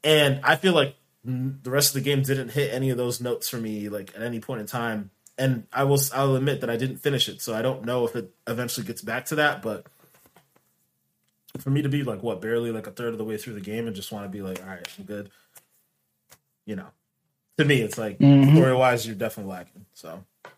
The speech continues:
Speaker 2: Yeah, that game, the story didn't hit for me, and that's why I put it down so early. <sighs> I feel like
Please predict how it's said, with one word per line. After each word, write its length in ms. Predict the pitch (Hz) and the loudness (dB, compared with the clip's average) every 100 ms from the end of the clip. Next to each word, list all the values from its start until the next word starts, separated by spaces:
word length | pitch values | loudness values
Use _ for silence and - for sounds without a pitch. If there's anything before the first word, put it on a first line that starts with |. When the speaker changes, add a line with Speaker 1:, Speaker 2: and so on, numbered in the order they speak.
| _ - - | _ -4 6
Speaker 2:
Yeah, 200 | 127 127 | 10 10
that 160 | 147 143 | 10 10
game, 420 | 156 151 147 143 | 10 12 12 10
the 60 | |
story 300 | 131 175 156 | 8 10 10
didn't 260 | 127 131 127 | 10 8 8
hit 160 | 139 127 | 8 8
for 140 | 139 | 6
me, 180 | 135 139 | 8 8
and 220 | 139 123 | 8 10
that's 220 | 135 131 | 8 8
why 160 | 131 127 | 8 8
I 40 | |
put 180 | 127 135 | 8 8
it 80 | 120 | 8
down 200 | 131 127 | 6 6
so 140 | 127 | 6
early. 300 | 120 123 127 127 - - - - _ _ | 8 8 8 4 -6 -10 -14 -20 _ _
<sighs> 20 | - | 2
I 720 | 165 160 143 131 123 156 175 | 4 4 4 4 4 6 8
feel 220 | - 220 | 10 10
like 360 | 208 170 - | 10 8 2